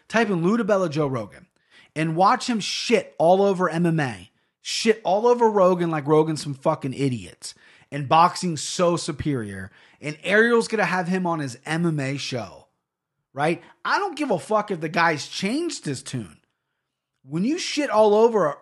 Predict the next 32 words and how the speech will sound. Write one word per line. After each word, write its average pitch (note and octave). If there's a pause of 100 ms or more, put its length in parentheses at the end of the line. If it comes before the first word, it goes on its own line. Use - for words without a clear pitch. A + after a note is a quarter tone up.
uh, C#3+
something A#3
that D#3+
you, D3+
you're E3
gonna E3+
devote D#3
your D3
life E3
to E3
and C#3+
these C3
fighters G3
are D3+
devoting B2+
their A#2+
life A2+
to, A2 (460)
and E3+
I D#3+
know F#3+
you E4
think E3+
boxing's C3
superior, A#2+ (140)
still A3+
do A#3
because D#3
you're D#3
a C#3
boxing D3
promoter. D#3